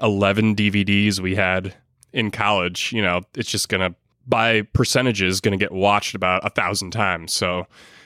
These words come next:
I really internalized a lot of those sketches. So I, I think of things like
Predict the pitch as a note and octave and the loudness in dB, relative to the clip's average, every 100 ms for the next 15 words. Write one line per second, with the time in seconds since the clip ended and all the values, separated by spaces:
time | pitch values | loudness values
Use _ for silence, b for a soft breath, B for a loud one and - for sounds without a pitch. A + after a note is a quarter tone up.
0 | B - A#2 G#2+ G#2 A2+ C3 B2+ A#2+ A2 | B -8 -2 0 2 4 4 4 2 0
1 | - A2+ G#2 G2 F#2+ F#2 F#2 F2+ F#2+ G2 | 0 2 4 4 2 2 0 2 2 0
2 | F2+ F2+ G#2 - B2 - C#3+ D3 A2+ G2 | -2 -2 -2 -2 -2 0 0 0 2 2
3 | G2 A2+ A2+ G#2+ G#2 C#3 B2 G#2+ - A2+ | 2 0 -2 -2 -2 -2 0 -2 0 0
4 | G#2 G2 G#2 F#2+ F#2 - | 0 -2 0 2 0 -4